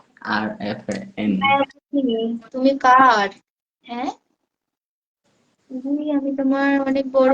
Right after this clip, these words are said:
Speaker 2: ফ্যান। কত কমেন্ট করলাম, একটা রিপ্লাই পেলাম না। তোমার সুন্দর ভালো
Speaker 1: দাদা, কৈখালি চেনো? হ্যাঁ, কৈখালি নাম শুনেছি অনেকবার। আশেপাশেই আমাদের, না? কৈখালি? নাম শুনেছি বলছি।
Speaker 2: ও হ্যাঁ।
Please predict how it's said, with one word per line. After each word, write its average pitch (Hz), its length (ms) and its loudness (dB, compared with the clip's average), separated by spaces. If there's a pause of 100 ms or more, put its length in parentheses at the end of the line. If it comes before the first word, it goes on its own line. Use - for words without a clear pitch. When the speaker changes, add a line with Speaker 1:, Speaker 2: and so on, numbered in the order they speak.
(100)
Speaker 2:
ফ্যান। 247 560 0 (440)
কত 294 200 0
কমেন্ট 302 460 2
করলাম, 226 380 2 (480)
একটা - 260 -20
রিপ্লাই 262 340 -4
পেলাম 262 300 -2
না। 247 80 -2 (560)
তোমার 285 180 2
সুন্দর 285 380 2
ভালো 254 320 2
Speaker 1:
দাদা, 269 260 6
কৈখালি 240 580 2
চেনো? 165 200 0
হ্যাঁ, 143 220 -4
কৈখালি 143 460 -2
নাম 131 240 0
শুনেছি 143 320 -4
অনেকবার। 120 360 -6 (680)
আশেপাশেই 156 560 -4
আমাদের, 107 300 -6
না? 147 120 -6 (500)
কৈখালি? 135 420 -2 (1700)
নাম 139 240 0
শুনেছি 147 320 -2
বলছি। 135 280 -6 (960)
Speaker 2:
ও 311 100 -2
হ্যাঁ। 269 340 0